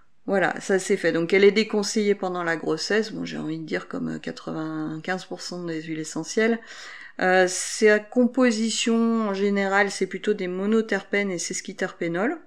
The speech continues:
Alors au niveau des propriétés, elle est anti-infectieuse, elle est tonique stimulante, elle a une action générale sur le rein, la sphère génitale, emménagogue, antalgique, elle est expectorante et décongestionnante.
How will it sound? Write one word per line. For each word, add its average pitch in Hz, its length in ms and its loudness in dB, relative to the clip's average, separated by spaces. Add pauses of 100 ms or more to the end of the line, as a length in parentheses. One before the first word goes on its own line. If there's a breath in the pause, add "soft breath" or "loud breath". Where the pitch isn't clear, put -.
(1160 loud breath)
Alors 175 280 2
au 202 60 4
niveau 233 220 8
des 226 120 8
propriétés, 220 960 4
elle 190 180 6
est 185 100 4
anti-infectieuse, 208 1300 2
elle 175 160 0
est 165 140 -6
tonique 190 260 -6
stimulante, 196 760 -2
elle 175 140 -4
a 165 80 -2
une 170 140 -4
action 180 260 -8
générale 180 400 -2
sur 165 220 -2
le 160 120 2
rein, 185 220 0
la 185 140 0
sphère 151 300 -8
génitale, 202 640 -2 (200)
emménagogue, 202 680 0
antalgique, 196 760 -6
elle 151 180 -8
est - 140 -10
expectorante 208 840 -4
et 170 60 -6
décongestionnante. 202 1080 -4